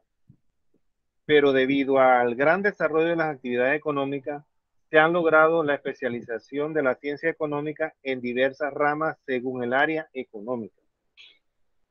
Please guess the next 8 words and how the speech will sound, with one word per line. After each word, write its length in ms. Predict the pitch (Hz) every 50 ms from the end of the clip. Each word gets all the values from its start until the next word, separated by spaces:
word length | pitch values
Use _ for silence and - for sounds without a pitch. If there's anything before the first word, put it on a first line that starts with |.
| _ _
¿Cuáles 360 | 143 151 165 180 185 185 175
son 320 | - - 160 156 160 160 160
esas 420 | 165 151 - 175 165 156 147 - _ _ _ _
principales 680 | - 139 139 135 135 131 123 104 - 123 127 139 135 131
ramas 300 | 127 127 127 131 131 127
de 80 | 120
la 80 | 110 110
economía? 560 | - - 107 101 104 113 120 117 107 98